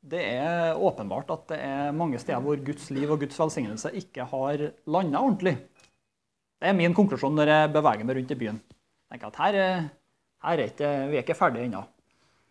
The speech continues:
Er dere enige med meg der, eller? Ja, det er godt å høre. <laughs> Ehm, men samtidig så,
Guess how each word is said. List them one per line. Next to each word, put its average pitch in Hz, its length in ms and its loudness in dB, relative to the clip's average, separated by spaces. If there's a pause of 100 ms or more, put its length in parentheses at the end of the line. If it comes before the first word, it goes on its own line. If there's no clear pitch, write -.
(400)
Er 147 80 -6
dere 156 180 4
enige 151 140 2
med 160 120 2
meg 156 120 4
der, 185 120 8
eller? 208 200 6 (760)
Ja, 135 180 -4 (180)
det 131 140 -4
er 131 100 2
godt 135 160 -4
å 143 60 0
høre. 170 640 2
<laughs> - 100 -18 (840)
Ehm, 170 540 8 (1040)
men 180 180 0
samtidig 175 460 6
så, 196 460 6